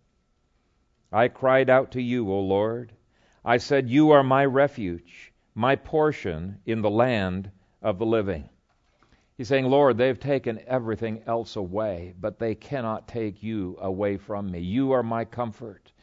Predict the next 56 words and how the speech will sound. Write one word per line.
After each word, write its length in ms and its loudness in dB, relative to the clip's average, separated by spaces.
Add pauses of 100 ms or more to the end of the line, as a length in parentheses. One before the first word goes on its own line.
(240)
You 280 6
are 100 10
my 200 2
refuge. 760 -4 (240)
I 160 0
will 240 2
never 320 2
leave 340 -2
you." 220 -10 (500)
Uh, 360 4
you 140 -2
know, 120 -2
the 120 -2
disciples 640 0
one 220 -4
time, 340 -2
they 420 0
were 220 -4
asked 360 -2
by 140 -2
Christ, 440 -4
"Will 140 -4
you 220 -4
leave 240 -2
too?" 300 -4
Everybody 360 -2
else 200 0
had 140 -6
left. 380 -2 (360)
And 120 -8
they 100 0
said, 240 -2
"Lord, 480 0
<laughs> 80 -18
where 280 -2
can 240 -2
we 120 -4
go? 220 0
You 180 4
have 160 6
the 60 2
words 260 2
of 100 -6
eternal 360 0
life." 260 4
It's 140 -8
not 180 0
like 160 4
they 120 -2
liked 360 6
what 160 -2
was 140 -4
happening, 500 -2
but 140 -4
they 160 -2
knew 380 -2